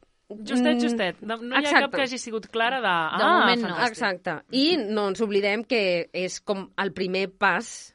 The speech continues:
Speaker 2: el mínim del mínim, el test de Bechdel. Si ja no superen això, doncs imagineu el, el,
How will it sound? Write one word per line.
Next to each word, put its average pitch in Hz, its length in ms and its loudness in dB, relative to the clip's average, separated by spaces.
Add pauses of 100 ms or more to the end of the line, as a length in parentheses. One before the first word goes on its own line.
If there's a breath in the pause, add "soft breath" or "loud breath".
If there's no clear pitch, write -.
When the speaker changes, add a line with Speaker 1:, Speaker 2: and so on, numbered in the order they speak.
(160)
Speaker 2:
el 175 220 -4
mínim 220 460 0
del 180 160 2
mínim, 214 420 0
el 165 120 -4
test 185 160 -4
de 185 120 0
Bechdel. 180 360 -6
Si 185 140 -8
ja 170 100 -2
no 190 100 -2
superen 185 380 0
això, 185 300 0
doncs 190 280 -4
imagineu 185 760 -2
el, 190 160 0
el, 170 500 -2